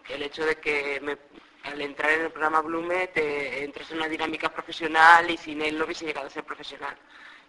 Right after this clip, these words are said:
También porque es un entrenador, quizás el, el entrenador de formación con más talento que ha habido en la historia de España.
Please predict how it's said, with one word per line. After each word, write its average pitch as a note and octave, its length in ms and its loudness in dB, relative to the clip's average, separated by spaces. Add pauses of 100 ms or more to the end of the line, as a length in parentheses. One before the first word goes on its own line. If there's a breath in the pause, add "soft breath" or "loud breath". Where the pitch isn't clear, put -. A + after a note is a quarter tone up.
También C3+ 260 -10
porque C#3+ 160 -12
es - 80 -16
un D3 60 -8
entrenador, C3+ 340 -6
quizás C#3 320 -10
el, B2+ 160 -10
el C3 240 -12
entrenador C#3 420 -8 (360)
de D3+ 80 -14
formación C#3 640 -10
con C#3 180 -12
más C#3 140 -8
talento C3+ 400 -8
que B2+ 60 -14
ha - 20 -10
habido B2+ 160 -10
en B2 80 -14
la B2 40 -14
historia - 220 -14
de - 80 -16
España. C#2+ 320 -14